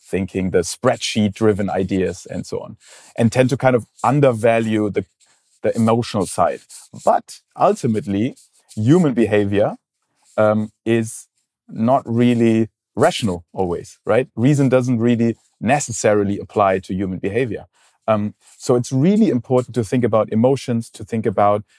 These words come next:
the creation of meaning. And that's actually where creative strategy and, and branding comes in, right? Um, because ultimately, if you're working with people, you're, uh,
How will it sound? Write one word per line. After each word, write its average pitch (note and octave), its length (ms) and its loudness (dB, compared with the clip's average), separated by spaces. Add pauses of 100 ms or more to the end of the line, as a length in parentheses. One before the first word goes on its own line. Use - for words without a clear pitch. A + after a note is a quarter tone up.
(140)
the - 60 -8
creation A2+ 420 -2
of F#2+ 140 -8
meaning. C3+ 520 2 (300)
And G#2+ 160 0
that's C#3 320 2
actually A#2 240 -4
where G#2+ 180 2
creative A2 420 -2
strategy G#2 600 -2
and, F#2+ 180 -8
and F#2+ 160 -8
branding G2+ 360 -2
comes F#2 280 -8
in, F2+ 220 -6 (140)
right? A2 260 0 (380)
Um, G2 340 -2
because A2 240 -2
ultimately, A#2 720 0
if G#2+ 160 -8
you're G2+ 380 -2 (600)
working B2 400 0
with B2+ 240 -2
people, A2+ 520 -2
you're, G2+ 300 -2 (340)
uh, F#2+ 360 -2